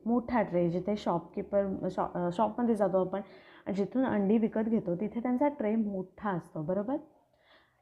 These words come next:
ते जे क्युबिक स्ट्रक्चर तयार करतं ते हे आहे. ओके, आणि इमॅजिन हे ग्रीन कलर्सचे एग्ज आहेत ट्रेमध्ये ठेवलेले. सगळे कसे आहेत? एएए टाईपमध्ये आहेत, बरोबर?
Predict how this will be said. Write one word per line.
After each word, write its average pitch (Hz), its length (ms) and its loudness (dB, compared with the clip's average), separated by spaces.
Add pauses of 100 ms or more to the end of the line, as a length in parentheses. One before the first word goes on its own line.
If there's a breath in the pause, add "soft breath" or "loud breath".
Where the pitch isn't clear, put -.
(180)
ते 320 240 10
जे 349 160 4
क्युबिक 269 680 4
स्ट्रक्चर 226 680 -2
तयार 185 240 2
करतं 185 360 0
ते 233 180 2
हे 185 300 0
आहे. 143 240 -8 (680)
ओके, 339 440 -4 (320 loud breath)
आणि 240 300 4
इमॅजिन 220 580 2
हे 285 160 4
ग्रीन 202 360 2
कलर्सचे 190 880 -2
एग्ज 190 380 2
आहेत 165 160 0 (560)
ट्रेमध्ये 202 680 4 (200)
ठेवलेले. 170 580 0 (680 soft breath)
सगळे 285 320 12
कसे 302 300 8
आहेत? 285 360 4 (180)
एएए 233 540 2
टाईपमध्ये 202 600 2
आहेत, 185 260 2 (260)
बरोबर? 220 380 4